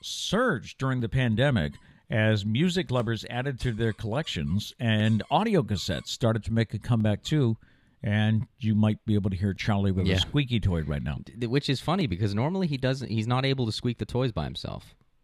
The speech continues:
Speaker 2: This is
Speaker 1: That's
Speaker 2: this
Speaker 1: true.
Speaker 2: is kind
Speaker 1: We
Speaker 2: of a new
Speaker 1: usually do
Speaker 2: thing.
Speaker 1: it. Yeah.
Speaker 2: Yeah, but I think he found it, so we're, we're in for, uh, an interesting show here.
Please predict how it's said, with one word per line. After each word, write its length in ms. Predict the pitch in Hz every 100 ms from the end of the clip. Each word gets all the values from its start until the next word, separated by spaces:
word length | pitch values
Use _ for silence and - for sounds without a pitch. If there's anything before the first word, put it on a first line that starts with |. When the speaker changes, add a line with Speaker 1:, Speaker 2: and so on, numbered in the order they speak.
| _ -
Speaker 2:
This 200 | 101 107
is 260 | 95 - -
Speaker 1:
That's 240 | 180 220
Speaker 2:
this 140 | - 233
Speaker 1:
true. 60 | 208
Speaker 2:
is 80 | 101
kind 180 | 117
Speaker 1:
We 80 | 214
Speaker 2:
of 60 | 180
a 20 |
new 0 |
Speaker 1:
usually 180 | 120 113
do 60 |
Speaker 2:
thing. 160 | 113 85
Speaker 1:
it. 80 | 80
Yeah. 120 | 107 113
Speaker 2:
Yeah, 260 | 107 82 85 -
but 120 | 92
I 80 | 92
think 180 | - 107
he 60 | 104
found 300 | 110 107 78
it, 120 | -
so 240 | - 80
we're, 280 | 78 87 92 -
we're 200 | 90 95
in 100 | 92
for, 260 | 90 90
uh, 200 | 85 82 85
an 120 | 92
interesting 420 | 90 90 - 87
show 220 | - 85
here. 240 | 85 87